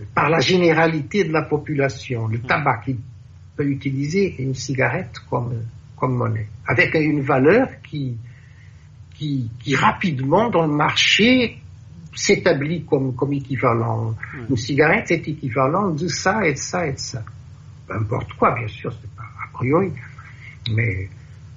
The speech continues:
Speaker 1: c'est défini dans le marché et qui est stable. Et après, après, le, le gouvernement essaye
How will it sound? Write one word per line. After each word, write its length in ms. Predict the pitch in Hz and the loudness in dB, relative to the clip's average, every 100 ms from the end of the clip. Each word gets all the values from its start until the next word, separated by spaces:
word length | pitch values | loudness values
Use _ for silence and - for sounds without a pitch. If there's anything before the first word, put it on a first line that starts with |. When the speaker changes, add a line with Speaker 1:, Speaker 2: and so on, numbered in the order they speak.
| - 104 104 | -12 -10 0
Speaker 1:
c'est 160 | 139 | 2
défini 440 | 135 135 151 190 202 | 4 4 4 4 4
dans 120 | 170 | 4
le 60 | |
marché 400 | 147 139 - 131 143 | 4 0 2 4 4
et 80 | |
qui 100 | 101 | 6
est 60 | 139 | 2
stable. 420 | 139 - 135 - - - - - - - - - - - | 2 -2 -2 -2 -8 -10 -20 -20 -20 -20 -20 -20 -18 -4
Et 120 | 101 | 0
après, 560 | 87 85 - 156 - - - - | 0 0 2 2 0 -6 -14 -10
après, 440 | - - - 151 | -10 -6 0 2
le, 200 | 151 110 - - - - - | 2 0 -6 -14 -16 -12 -10
le 100 | 87 | -6
gouvernement 680 | 90 90 107 107 107 131 | -4 -2 0 0 2 4
essaye 760 | 120 113 - - 147 151 165 | 4 2 2 4 6 4 2